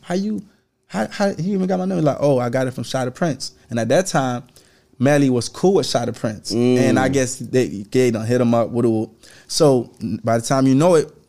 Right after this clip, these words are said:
Speaker 1: we get in a flight, we in L A, and we in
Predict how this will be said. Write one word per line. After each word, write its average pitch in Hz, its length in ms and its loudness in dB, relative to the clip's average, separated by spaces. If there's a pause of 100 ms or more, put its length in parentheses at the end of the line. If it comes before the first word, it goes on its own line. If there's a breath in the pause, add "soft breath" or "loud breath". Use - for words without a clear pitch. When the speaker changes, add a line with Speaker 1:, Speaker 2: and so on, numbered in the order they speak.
(120)
Speaker 1:
we 113 120 -8
get 117 120 -2
in 113 60 0
a 107 40 -4
flight, 117 400 -2 (280)
we 104 180 -8
in 107 100 -2
L 113 200 -2
A, 143 200 -4 (520)
and 107 240 -6
we 98 120 -6
in 101 280 -6